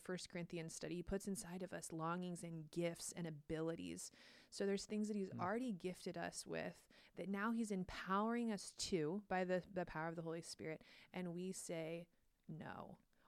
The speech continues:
Speaker 1: or we say, "I'm nervous," or "I'm scared," or "I don't wanna take," whatever you wanna say. And so I just will encourage you, the amount that you're willing to risk is probably going to be very much equal or close to the amount that you're going to experience.
Speaker 2: Mm.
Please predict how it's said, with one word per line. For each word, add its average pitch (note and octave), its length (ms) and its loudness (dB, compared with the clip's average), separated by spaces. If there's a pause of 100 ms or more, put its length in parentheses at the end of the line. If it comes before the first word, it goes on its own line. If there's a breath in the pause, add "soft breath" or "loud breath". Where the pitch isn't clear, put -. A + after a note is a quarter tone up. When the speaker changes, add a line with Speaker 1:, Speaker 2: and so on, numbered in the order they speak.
Speaker 1:
or F3+ 160 4
we F#3 140 0
say, E3+ 340 -2
"I'm D#3+ 160 -6
nervous," D#3+ 320 -2
or D#3+ 60 -4
"I'm D3+ 100 -4
scared," D#3 360 -4
or D#3 40 -4
"I D3 60 -2
don't D3 120 -6
wanna D#3+ 100 -6
take," - 180 -6
whatever F3+ 320 0
you F3 140 0
wanna D#3 160 -6
say. - 280 -4
And F3+ 120 -2
so F3 240 0
I A#3+ 320 2
just F#3+ 180 -2
will E3+ 120 2
encourage E3 360 0
you, E3+ 180 0 (360 soft breath)
the G3 220 2
amount F#3 320 0
that B3 140 4
you're G3 120 0
willing F3+ 220 -2
to E3+ 180 -4
risk - 480 -6 (440)
is F#3+ 140 4 (100)
probably G#3 440 2
going F#3+ 160 0
to F#3+ 80 2
be F#3 100 0
very F3 300 0
much F3 260 -2
equal G3 420 -2
or F3 120 2
close F3+ 320 -2
to F3+ 100 -2
the E3+ 140 -2
amount D3+ 260 -6
that D#3+ 220 -4
you're D#3+ 80 -4
going D#3+ 260 -8
to - 140 -10
experience. - 800 -10 (220 loud breath)
Speaker 2:
Mm. B2 140 -2